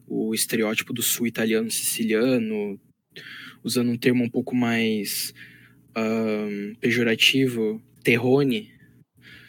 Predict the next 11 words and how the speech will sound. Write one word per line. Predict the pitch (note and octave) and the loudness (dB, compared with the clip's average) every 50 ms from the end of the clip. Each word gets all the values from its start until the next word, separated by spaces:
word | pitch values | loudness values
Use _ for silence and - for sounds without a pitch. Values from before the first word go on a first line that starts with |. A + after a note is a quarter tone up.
| - - - _ - | -20 -20 -18 _ -6
ah, | A#2+ A#2 A#2 A2+ A2 A2 G#2+ G#2 | -4 -2 -2 0 0 0 0 0
os | A2+ A#2 | 0 -2
espanhóis, | B2 A#2 - B2+ A#2 A2+ A2+ A#2+ C3 C#3 C3 B2 A2+ A2+ A2 - - - - - - | -4 -2 -2 -2 -2 0 0 0 2 2 4 2 2 0 0 -2 -4 -4 -4 -6 -6
portu-, | - - B2 A#2 - - A#2+ | -6 -4 -4 -2 -2 -2 0
até | - A#2+ - - D3+ | 0 2 2 4 4
mesmo | D#3 D#3 D3 D3 D3+ | 6 4 4 2 2
portugueses, | - D#3 C#3 - - B2 A2+ B2 C#3 D3+ D#3 D3+ C3 A#2+ A#2+ A2+ G#2 - - - - - - - - - - - | 0 0 0 0 0 0 2 2 4 4 6 4 4 2 0 -2 -4 -6 -10 -16 -20 -20 -20 -20 -20 -20 -18 -12
que | - - | -10 -6
também | B2+ - D3 B2+ C3 C#3+ C#3+ | -2 0 2 2 4 2 2
já | C3+ D3 C#3+ C#3 C3+ B2 | 4 4 4 4 4 4
tinham | - - - - C#3+ C#3+ C3+ B2+ A2+ G#2+ G#2+ A2 | 2 2 0 2 2 0 0 0 -2 -2 -6 -10